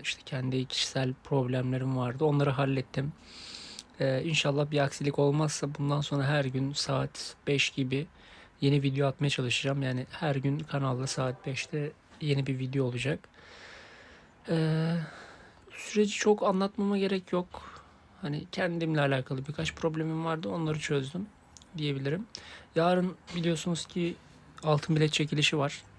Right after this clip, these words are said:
Onun çekilişini yapacağız. Umarım hak eden kazanır. Bazı arkadaşları görüyorum işte farklı hesaplardan yine aynı I D numaralarını yazmışlar. Ee, onların katılımını yapmamaya çalışacağım. Daha doğrusu hani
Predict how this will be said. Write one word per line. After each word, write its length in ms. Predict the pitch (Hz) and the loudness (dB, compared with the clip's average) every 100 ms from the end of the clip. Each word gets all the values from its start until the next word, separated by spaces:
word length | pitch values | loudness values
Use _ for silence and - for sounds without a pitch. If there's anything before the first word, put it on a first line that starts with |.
| - | 0
Onun 120 | 147 | 2
çekilişini 520 | 139 139 139 135 147 | 4 2 2 2 4
yapacağız. 520 | 135 123 127 143 - - - - - - - - | 2 0 -2 -2 -2 -6 -14 -20 -20 -20 -10 0
Umarım 260 | 156 147 | 4 4
hak 160 | 139 147 | 4 2
eden 200 | 139 139 | 2 2
kazanır. 560 | 143 123 120 143 - - - | 0 -2 -2 -4 -6 -6 0
Bazı 240 | 139 139 | 2 4
arkadaşları 560 | 139 131 143 139 - 143 | 2 2 0 0 0 0
görüyorum 460 | 139 135 135 139 - | 2 2 2 0 -4
işte 220 | - - | -8 -8
farklı 380 | - 131 127 151 | 0 0 2 0
hesaplardan 600 | 143 135 - 127 131 151 | 0 0 -2 -4 -2 0
yine 220 | 151 143 | 0 0
aynı 580 | 147 165 147 147 151 139 | 2 4 4 4 2 -2
I 80 | 131 | 0
D 160 | 139 | 0
numaralarını 500 | 135 131 127 127 139 | 2 2 2 0 2
yazmışlar. 640 | 143 123 117 - 180 185 - - - - - - - | 2 0 -2 -2 -2 -4 -8 -16 -18 -20 -20 -20 -6
Ee, 640 | 151 135 135 135 143 143 143 - - - - - - - - | -2 -2 -2 -2 -4 -4 -6 -12 -20 -20 -20 -20 -20 -18 0
onların 580 | 190 220 220 214 214 214 | 2 4 4 6 6 4
katılımını 840 | 208 202 - 202 196 202 202 202 - - - | 4 2 4 6 8 8 6 6 0 -18 -2
yapmamaya 580 | 156 160 - 196 196 196 | 4 6 6 4 4 4
çalışacağım. 720 | 202 196 190 180 190 196 185 | 2 0 0 2 2 0 0
Daha 220 | 147 147 | 2 4
doğrusu 300 | 151 151 - | 2 0 0
hani 240 | 147 147 | 0 -2